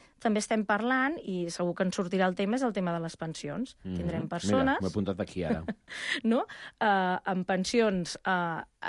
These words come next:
Speaker 1: a dia d'avui, la mitjana de la pensió d'una persona gran és d'uns nou-cents euros, però això és una mitjana.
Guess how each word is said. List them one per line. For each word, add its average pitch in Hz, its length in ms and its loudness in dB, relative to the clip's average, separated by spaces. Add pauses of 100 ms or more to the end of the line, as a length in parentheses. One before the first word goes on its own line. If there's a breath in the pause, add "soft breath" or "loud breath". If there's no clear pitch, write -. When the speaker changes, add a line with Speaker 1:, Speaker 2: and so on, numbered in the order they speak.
(120)
Speaker 1:
a 208 100 -2
dia 262 240 4
d'avui, 247 340 4
la 226 140 4
mitjana 220 420 2
de 220 60 2
la 196 100 2
pensió 190 580 2
d'una 175 220 -2
persona 170 380 -4
gran 240 180 2
és 226 120 0
d'uns 196 220 0
nou-cents 170 420 -2
euros, 151 340 -4
però 202 100 -4
això 262 80 -2
és 285 80 0
una 208 100 4
mitjana. 180 440 0